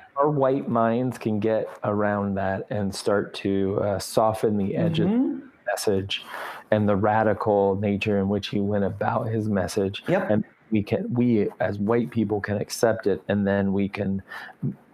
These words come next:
Speaker 1: we can heroify it.
Speaker 2: Yeah.
Speaker 1: We,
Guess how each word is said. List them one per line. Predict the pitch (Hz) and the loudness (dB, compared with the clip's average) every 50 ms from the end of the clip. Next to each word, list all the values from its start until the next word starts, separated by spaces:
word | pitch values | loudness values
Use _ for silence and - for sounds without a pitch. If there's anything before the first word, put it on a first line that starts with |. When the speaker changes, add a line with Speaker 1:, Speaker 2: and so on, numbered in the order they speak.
| - _ - | -16 _ -2
Speaker 1:
we | 113 107 98 | 0 0 0
can | - 104 95 98 98 101 117 202 - | 0 0 0 0 0 -2 -6 -8 -12
heroify | - - - 120 107 98 95 - - - - - | -8 -2 0 2 2 2 2 2 0 2 2 2
it. | - 117 117 - - - - _ _ _ _ - | 0 -2 -4 -4 -6 -12 -20 _ _ _ _ -2
Speaker 2:
Yeah. | - 180 220 226 156 | 0 2 2 2 2
Speaker 1:
We, | 110 | 2